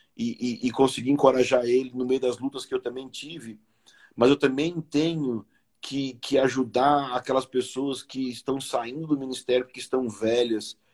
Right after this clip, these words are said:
e, e já estão com a cabeça que não consegue mais nem raciocinar direito. Então, eu tenho que aprender a lidar com as gerações, mudar o meu discurso, minhas linguagens, minhas gírias de avivalista, que as pessoas não entendem nada.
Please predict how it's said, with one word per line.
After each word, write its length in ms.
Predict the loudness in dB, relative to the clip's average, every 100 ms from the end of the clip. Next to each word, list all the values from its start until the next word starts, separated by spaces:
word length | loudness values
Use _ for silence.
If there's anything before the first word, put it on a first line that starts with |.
| _ _ _
e, 300 | -4 0 2
e 40 |
já 140 | 4 2
estão 240 | 4 4
com 80 | 4
a 60 | 2
cabeça 420 | 2 4 0 0
que 100 | 0
não 120 | 0
consegue 300 | 0 0 0
mais 260 | 0 0 0
nem 280 | -2 -4 -10 _ _
raciocinar 800 | 0 0 0 -2 -4 -4 -2 -2
direito. 720 | -2 0 2 2 0 -4 -6 -8 _ _ -14
Então, 240 | 2 2 4
eu 120 | 2
tenho 140 | 4
que 80 | 4
aprender 520 | 2 4 0 2 0
a 20 | 2
lidar 300 | 0 -2 0
com 100 | -2
as 60 |
gerações, 600 | -2 -4 -6 -8 -8 -10 _ _ -4
mudar 400 | 2 2 4 4
o 60 |
meu 140 | 2 -2
discurso, 1000 | -6 -16 -14 -6 -2 -2 -4 -6 -10 -10 _ _ -4
minhas 220 | -2 -2
linguagens, 520 | -2 0 2 2 0
minhas 240 | -4 -4
gírias 480 | -8 -10 -6 0 2
de 80 | 2
avivalista, 960 | -2 0 -2 0 -4 -6 -8 -8 -10 -12 _ _ _
que 180 | 0 2
as 100 | 2
pessoas 300 | 0 0 0
não 60 | 0
entendem 340 | 0 0 0
nada. 760 | -2 -2 0 -2 -2 -4 -6